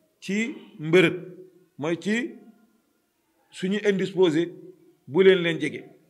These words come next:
"Wala taqrabuhunna", bu leen leen jege, "hatta yatahurna", ba ñi, ba tee ñu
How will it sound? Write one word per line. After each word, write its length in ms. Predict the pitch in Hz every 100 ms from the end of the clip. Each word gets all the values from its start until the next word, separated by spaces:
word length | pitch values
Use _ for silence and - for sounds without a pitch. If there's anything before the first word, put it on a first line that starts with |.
| _ _ _ _ _ _ _ _ _ _ _ _ _ _ _ _ _ -
"Wala 240 | 135 196
taqrabuhunna", 800 | 202 220 220 208 196 202 196 196
bu 120 | 170 196
leen 180 | 202 190
leen 180 | 190 170
jege, 240 | 175 160 170 - - _ _ _ _ _ _ -
"hatta 320 | 180 - 185
yatahurna", 600 | 190 190 - 180 196 170 190 - - - _ - - - - _ _
ba 380 | 135 160 202 208
ñi, 200 | 202 196
ba 160 | 170 190
tee 180 | 190
ñu 120 | 185